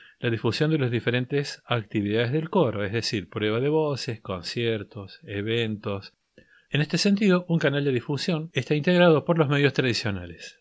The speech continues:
diario, televisión, radio. Estos medios requieren que desarrollemos un vínculo personal con las personas justamente que están a cargo de la difusión dentro de ese medio o esos medios.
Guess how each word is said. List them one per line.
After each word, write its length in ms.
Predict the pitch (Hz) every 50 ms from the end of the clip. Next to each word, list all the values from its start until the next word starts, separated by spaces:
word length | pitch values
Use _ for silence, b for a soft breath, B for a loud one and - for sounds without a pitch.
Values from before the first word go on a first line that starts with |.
| _ _ _ _
diario, 560 | - 104 113 120 120 120 113 110 107 110 110
televisión, 720 | - 110 98 95 101 98 - - 151 143 131 117 117 117 - _ _ _ _
radio. 640 | - 107 110 110 110 101 98 98 98 104 110 - B B B B B B B B B B 165 B _ _ _ _ _ _
Estos 280 | - 185 175 - 208 196
medios 300 | 214 220 208 190 175 165
requieren 600 | 156 143 143 - 208 190 156 135 127 131 135 -
que 160 | - - 139
desarrollemos 580 | 135 127 - 147 139 143 160 165 196 190 165
un 120 | 160 156 151
vínculo 500 | 165 175 175 175 170 156 156 151 - _ _
personal 840 | - 127 117 113 - - - 113 110 113 123 110 104 101 110 135 - _
con 140 | - 151 151
las 100 | 151 147
personas 400 | - 160 139 - 170 170 175 156
justamente 680 | - - - 190 185 - - 185 170 160 143 - 131 -
que 80 | -
están 220 | 98 - - 131 139
a 80 | 135
cargo 260 | - - 113 120 135 135
de 80 | 120
la 80 | 107 104
difusión 600 | 101 95 - 110 98 - - 135 117 107 110 110 -
dentro 680 | 123 123 127 135 165 165 156 143 131 117 - 110 104 95
de 120 | 101 107
ese 240 | 104 - - 123 110
medio 340 | 110 120 131 131 127 123 -
o 200 | 113 107 107 113
esos 400 | 120 127 123 - - 143 117 120
medios. 580 | 120 107 98 92 92 92 92 90 90 - -